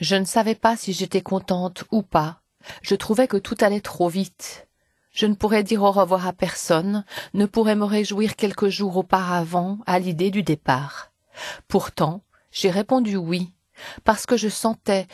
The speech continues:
peut-être pour la première fois, que ma mère n'était pas prête à écouter mes états d'âme. « Papa, il est au courant ? Laisse ton père où il est. Il verrait d'un mauvais œil que je te fasse rater les derniers jours de classe.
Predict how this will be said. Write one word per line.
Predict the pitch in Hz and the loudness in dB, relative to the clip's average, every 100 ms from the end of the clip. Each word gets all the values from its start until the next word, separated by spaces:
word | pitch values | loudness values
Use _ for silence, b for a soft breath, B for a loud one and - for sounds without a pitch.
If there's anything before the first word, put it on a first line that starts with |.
| B - | B -2
peut-être | 214 262 - 185 | 2 2 2 -2
pour | 196 | 2
la | 185 | 2
première | 180 190 185 175 | 2 0 0 -2
fois, | - - 208 B B B | -4 0 0 B B B
que | - | 0
ma | 208 190 | 2 4
mère | 196 220 | 2 2
n'était | 208 175 190 | 2 0 2
pas | 190 | 0
prête | 180 - 226 - - | 0 0 0 -2 -4
à | 180 185 | -4 -2
écouter | 175 190 - 202 | -4 -4 -2 0
mes | 190 175 | 0 0
états | 175 175 | 0 2
d'âme. « | 151 131 143 143 - _ _ _ _ _ _ - | 4 2 0 -6 -8 _ _ _ _ _ _ -2
Papa, | 196 202 185 - _ _ | 2 2 0 -4 _ _
il | 202 | -2
est | 202 | 0
au | 214 | 0
courant ? | - 202 220 311 _ _ _ _ _ - | -2 0 0 -2 _ _ _ _ _ 0
Laisse | 208 - | 0 0
ton | 208 | -2
père | 190 208 185 | 0 0 0
où | 190 | -2
il | 180 160 | -2 -2
est. | 147 - B B B B - | -2 -8 B B B B -2
Il | 208 190 | 0 2
verrait | 202 220 | 2 2
d'un | 208 190 | 2 2
mauvais | 202 214 202 | 2 0 2
œil | 220 233 | 0 0
que | 202 | -2
je | 185 | -4
te | 196 | -4
fasse | 190 180 | -4 -4
rater | - 208 - | 0 0 2
les | 214 | 0
derniers | 196 190 196 | 0 0 0
jours | 180 185 | 0 0
de | 180 | -2
classe. | 180 180 160 156 - - | 0 0 0 -4 -12 -16